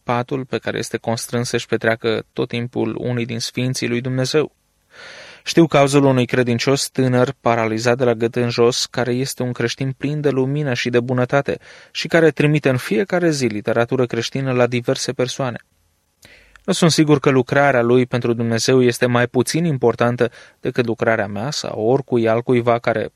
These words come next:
pare a face un lucru măreț pentru Dumnezeu. Dumnezeu este Cel care decide importanța lucrării fiecăruia dintre noi. Lucrul cel mai important este să ne asigurăm că suntem în voia lui Dumnezeu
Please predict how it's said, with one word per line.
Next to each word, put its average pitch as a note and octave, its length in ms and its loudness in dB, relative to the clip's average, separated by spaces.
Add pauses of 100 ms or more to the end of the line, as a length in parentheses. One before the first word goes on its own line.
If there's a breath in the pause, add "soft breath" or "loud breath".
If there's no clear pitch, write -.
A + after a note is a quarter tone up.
(140)
pare A2+ 400 -4
a G#2+ 100 -6
face A#2 340 -2
un A2 60 -4
lucru A2+ 260 0
măreț A2 580 2
pentru - 320 -10
Dumnezeu. A2 460 -8 (1160 loud breath)
Dumnezeu F3 380 6
este A3+ 200 2
Cel F#3 180 4
care E3+ 240 4
decide D3 460 2
importanța B2 560 0
lucrării C3 440 0
fiecăruia C#3+ 580 -2
dintre B2+ 300 -6
noi. - 260 -10 (640)
Lucrul C#3 300 4
cel D#3+ 220 4
mai G3 160 6
important D#3+ 760 0 (120)
este - 280 -6
să - 140 -4
ne A2 80 -2
asigurăm A2+ 520 -2
că B2 120 -10
suntem C3+ 420 -2
în D#3 80 -2
voia C#3 240 0
lui B2 140 -2
Dumnezeu A#2+ 540 -2